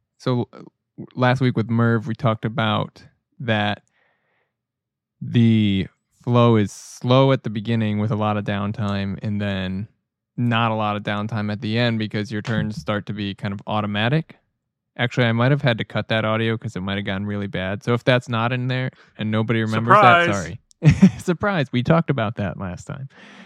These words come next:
Speaker 1: Uh, <laughs> uh, yeah, so I think this is the reverse of that,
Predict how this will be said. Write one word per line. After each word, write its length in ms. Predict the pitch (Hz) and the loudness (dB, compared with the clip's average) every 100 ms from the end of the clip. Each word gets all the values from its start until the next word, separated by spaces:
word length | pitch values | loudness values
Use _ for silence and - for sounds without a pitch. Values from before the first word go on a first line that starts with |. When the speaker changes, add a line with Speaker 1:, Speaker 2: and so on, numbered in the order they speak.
| - | -4
Speaker 1:
Uh, 380 | 131 117 110 104 107 - - - - - - - - 143 - 147 - _ _ _ _ - - - 123 | 0 4 4 2 0 -4 -4 -8 -14 -18 -14 -14 -6 -6 -4 -6 -8 _ _ _ _ -20 -20 -20 -2
<laughs> 0 | |
uh, 460 | 120 120 120 113 107 214 | 4 6 6 6 4 2
yeah, 260 | 151 135 - | 2 2 2
so 340 | - 143 135 - _ _ _ _ _ _ _ _ _ _ _ _ _ | 2 4 2 -2 _ _ _ _ _ _ _ _ _ _ _ _ _
I 40 | 139 | 2
think 180 | 151 | 4
this 160 | 127 127 | 0 0
is 120 | 123 | -2
the 80 | 110 | -4
reverse 380 | 104 95 90 - | -6 -6 -10 -10
of 100 | - | -12
that, 220 | - | -12